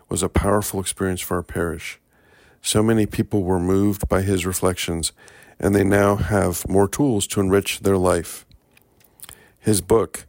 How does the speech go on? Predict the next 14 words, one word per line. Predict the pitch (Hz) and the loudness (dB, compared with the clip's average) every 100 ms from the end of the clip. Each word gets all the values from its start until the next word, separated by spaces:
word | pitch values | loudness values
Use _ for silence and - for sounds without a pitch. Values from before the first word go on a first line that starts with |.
| _ | _
Something | - 113 104 98 | -4 -2 0 2
You | 98 | 2
Can | 92 92 | 0 -4
Count | - 107 98 | 0 2 2
On, | 87 82 - - - - | 0 -2 -6 -12 -20 -18
connects | - 107 113 120 - | -2 2 2 2 -2
a | - | -4
lot | 107 101 98 | 0 0 0
of | 90 71 - | -2 -8 -2
dots | 101 98 - - - - _ _ _ | 0 0 -2 -6 -8 -10 _ _ _
in | 90 | -6
the | 92 | -4
spiritual | 90 98 92 - 85 | -4 -2 -4 -4 -6
life. | 85 78 - | -6 -8 -12